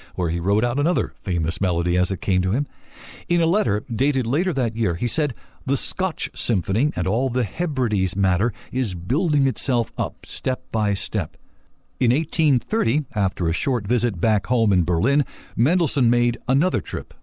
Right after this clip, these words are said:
this time to Italy, at the suggestion of Goethe, whom he had befriended when he was twelve and the great poet seventy-two,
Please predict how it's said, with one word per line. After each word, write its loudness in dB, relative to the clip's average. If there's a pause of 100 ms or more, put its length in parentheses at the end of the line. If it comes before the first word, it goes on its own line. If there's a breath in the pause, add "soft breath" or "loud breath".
this 0
time 2
to 0 (120)
Italy, -2
at -2
the -2
suggestion -2
of -2
Goethe, 0 (260 loud breath)
whom 2
he 2
had 2
befriended 0
when 2
he 4
was 0
twelve -2
and 2
the 0
great 0
poet 0
seventy-two, -2